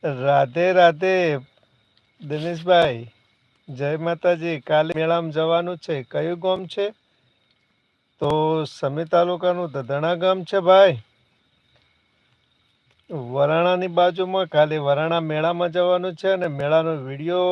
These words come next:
પલ્લવીબેન અમે લીધો નથી, હજી બાકી પડ્યો છે. તો કાલે વીડિયા માટે જવાનું છે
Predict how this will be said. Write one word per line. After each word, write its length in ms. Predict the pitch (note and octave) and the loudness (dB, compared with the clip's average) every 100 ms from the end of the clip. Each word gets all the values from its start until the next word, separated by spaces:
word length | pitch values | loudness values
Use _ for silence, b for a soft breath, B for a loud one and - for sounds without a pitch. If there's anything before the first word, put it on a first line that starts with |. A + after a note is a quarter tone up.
| F3 - _ _ _ _ _ D3 | -2 -6 _ _ _ _ _ -6
પલ્લવીબેન 540 | D3+ E3+ E3 F3 E3+ | -4 -4 -4 -4 -4
અમે 140 | D#3+ C#3 | -6 -8
લીધો 260 | B2 A#2 D#3 | -10 -6 -2
નથી, 360 | F3 F#3 F#3 D#3+ | -2 -2 0 -2
હજી 200 | C3+ C3+ | -2 -2
બાકી 320 | D3 D3+ F#3 F3 | 0 0 -6 -6
પડ્યો 300 | F#3+ F#3+ E3 | -4 -4 -4
છે. 140 | F#3+ | -8
તો 120 | F3 D#3 | -6 -6
કાલે 300 | - D3+ D3 | 0 0 0
વીડિયા 480 | B2 C3+ D3+ E3+ E3 | -6 -8 -2 0 0
માટે 200 | E3+ F3 | -2 -4
જવાનું 500 | D#3+ F3 F3+ F3+ F3 | -2 2 2 0 -4
છે 100 | - | -4